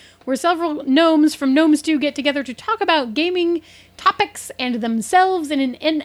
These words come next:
effort to entertain you and avoid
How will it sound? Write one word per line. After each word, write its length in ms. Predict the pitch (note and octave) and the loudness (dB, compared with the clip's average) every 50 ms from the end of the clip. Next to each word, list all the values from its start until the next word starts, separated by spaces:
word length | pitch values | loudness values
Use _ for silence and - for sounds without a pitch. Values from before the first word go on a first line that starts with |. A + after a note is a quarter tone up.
| - - | -4 -2
effort 480 | D#4 E4 - - - F4+ E4+ C#4 - - - | -2 -2 -2 -2 -4 -4 -4 -4 -8 -14 -10
to 200 | - C4+ A#3+ - - | -10 -10 -10 -6 -4
entertain 720 | D4+ E4 F4 - F4 D4+ - - - D4+ D#4+ D#4+ D4+ C#4 B3+ | -2 -2 -2 -2 -4 -8 -8 -6 -4 -2 0 2 2 2 0
you 440 | A3+ B3 C#4+ F4+ B4 C5 C5+ A#4+ - - - - - - _ _ | 2 4 4 4 2 0 -4 -8 -10 -14 -20 -20 -20 -20 _ _
and 160 | A#3 B3 A#3+ A#3 | -8 -6 -6 -6
avoid 540 | A3+ G#3 C#4+ E4+ F#4+ F#4+ F#4 F#4 F#4 E4 | -4 0 2 2 4 2 2 2 0 -4